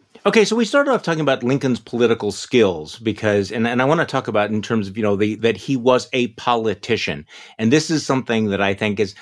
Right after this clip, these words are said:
that's what's interesting about your book, that you focus in on that, yet at a time when, when politics is in very, very bad order. So what were Lincoln's political skills? I mean, you talk about how he wouldn't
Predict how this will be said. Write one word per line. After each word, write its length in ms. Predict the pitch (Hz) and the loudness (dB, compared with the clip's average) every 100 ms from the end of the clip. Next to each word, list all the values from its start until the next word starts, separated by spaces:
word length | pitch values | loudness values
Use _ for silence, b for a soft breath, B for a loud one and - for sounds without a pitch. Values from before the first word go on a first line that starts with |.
| B | B
that's 140 | 160 | -2
what's 160 | 165 127 | 0 0
interesting 360 | 131 113 - 117 | -4 -6 0 2
about 240 | 101 107 | 2 0
your 80 | 104 | 0
book, 200 | 101 - | 0 -2
that 80 | 104 | -2
you 100 | 107 | 0
focus 440 | - 139 127 107 | 2 0 0 -4
in 180 | 123 107 | -6 -2
on 180 | 104 104 | -2 0
that, 200 | 107 131 | 0 2
yet 120 | 151 | 0
at 120 | 147 | 0
a 40 | 135 | -2
time 380 | - 127 120 | -2 -2 0
when, 180 | 113 101 B B | 0 0 B B
when 160 | 131 120 | 0 2
politics 520 | 139 127 - 113 107 | 2 2 0 -8 -6
is 100 | 110 | -4
in 120 | 107 | 0
very, 180 | 110 107 | 2 4
very 180 | 104 101 | 2 2
bad 240 | 104 104 | 2 2
order. 200 | 104 113 | 0 -2
So 120 | 170 | -2
what 220 | 175 226 | 2 2
were 180 | 240 220 | 4 4
Lincoln's 380 | 139 131 131 113 | 4 2 0 -2
political 400 | - 117 104 104 | 0 0 2 -2
skills? 360 | - 117 104 101 | 2 2 2 2
I 40 | |
mean, 160 | 117 139 | 2 2
you 100 | 190 | 2
talk 240 | 175 165 | 0 0
about 280 | 139 123 b b b b | 2 2 b b b b
how 180 | - 135 | -2 -2
he 200 | 110 135 | -2 0
wouldn't 260 | 147 165 | 2 0